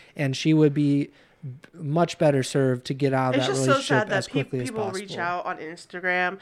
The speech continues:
Speaker 2: and
Speaker 1: Yeah.
Speaker 2: all that, and it's like, you can't really do anything because she, right now, she has Stockholm Syndrome,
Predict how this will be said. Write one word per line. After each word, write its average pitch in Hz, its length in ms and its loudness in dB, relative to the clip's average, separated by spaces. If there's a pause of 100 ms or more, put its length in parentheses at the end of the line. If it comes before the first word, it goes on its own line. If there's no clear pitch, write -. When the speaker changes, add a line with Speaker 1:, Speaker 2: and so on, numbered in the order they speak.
(200)
Speaker 2:
and - 80 -10
Speaker 1:
Yeah. - 80 -2
Speaker 2:
all 214 120 0
that, 214 240 0
and 233 60 -4
it's 226 180 -8
like, 208 320 0 (280)
you 277 80 -2
can't 392 200 2
really 370 200 2
do 359 160 0
anything 180 380 -2
because 214 600 0
she, 254 220 -6
right 254 180 4
now, 226 460 6
she - 180 -6
has 220 280 -4
Stockholm 202 440 -2
Syndrome, 196 640 -4